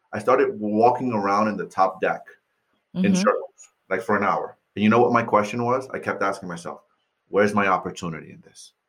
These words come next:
Speaker 1: Where's my opportunity? Everyone's scared in this boat. I'm not scared."
Speaker 2: Right.
Speaker 1: Napoleon Hill tells me, "In every adversity lies an equal to or better than opportunity." Where's my opportunity? And I was ro-, and I was just walking, asking that question. "Where's my opportunity?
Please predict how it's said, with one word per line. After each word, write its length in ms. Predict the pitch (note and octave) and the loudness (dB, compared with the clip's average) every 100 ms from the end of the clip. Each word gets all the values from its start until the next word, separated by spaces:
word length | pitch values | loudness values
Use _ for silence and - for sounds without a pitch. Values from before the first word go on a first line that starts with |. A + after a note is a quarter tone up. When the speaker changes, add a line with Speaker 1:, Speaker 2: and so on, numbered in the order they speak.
| _ _ | _ _
Speaker 1:
Where's 320 | - F#2+ G#2+ G#2 | -6 0 2 2
my 120 | G2+ | 0
opportunity? 600 | G2 G2 - G2 E2+ E2 | 0 -2 -8 -6 -6 -2
Everyone's 420 | F#2+ G#2+ A#2 B2+ | 0 0 0 -2
scared 300 | A#2+ A#2+ A2 | -2 0 0
in 80 | F2+ | 0
this 140 | F2 | -8
boat. 280 | - E2+ E2+ E2 | -8 -8 -8 -8
I'm 160 | E2+ | -8
not 160 | F#2+ F#2+ | -6 -8
scared." 400 | - G#2+ F2 E2 _ _ _ _ - | -2 0 0 -2 _ _ _ _ -8
Speaker 2:
Right. 180 | F#3 G3 | -2 2
Speaker 1:
Napoleon 240 | G3 A2 A#2+ | 4 4 4
Hill 200 | C3+ C3 | 4 4
tells 260 | C3+ C3+ A#2 | 4 4 4
me, 80 | A2 | -2
"In 120 | G#2 | -2
every 180 | G#2 A#2+ | 0 0
adversity 460 | G#2+ A#2+ A#2+ G#2+ | 2 4 4 2
lies 200 | G2+ G2 | -4 -4
an 80 | G2+ | -6
equal 220 | G2+ G#2 | -8 -8
to 140 | G#2 G#2+ | -4 -2
or 60 | |
better 200 | G2+ G2+ | 2 0
than 160 | G2 G2 | 0 -2
opportunity." 540 | F#2+ F2+ G#2+ F#2 E2+ _ _ _ | -2 -4 -8 -8 -8 _ _ _
Where's 460 | E2 F#2+ G#2 G#2 F#2+ | -6 0 2 2 -2
my 360 | F#2 G2+ G#2+ | -4 0 0
opportunity? 720 | F2+ D2+ E2+ - D#2+ D2+ - _ _ _ _ | 0 -4 -10 -18 -16 -18 -20 _ _ _ _
And 140 | F2 | -2
I 60 | E2 | 0
was 260 | D#2+ F2 E2 | 0 -2 -6
ro-, 360 | E2 G2+ A2+ | -6 -2 0
and 100 | G#2+ | 0
I 60 | F#2 | -2
was 140 | F2+ | -2
just 220 | F2+ E2 - | -6 -12 -8
walking, 500 | E2+ G2 F#2+ F2 E2+ | 0 0 0 -8 -2
asking 320 | F#2 F#2 - | 0 0 -4
that 160 | F2+ F2+ | -8 -8
question. 340 | - - - - - _ - | -10 -12 -14 -20 -20 _ 0
"Where's 260 | G#2 G#2+ | 4 4
my 140 | G#2 F#2+ | 2 2
opportunity? 520 | F2 E2 F2 D2+ | -2 -6 -16 -18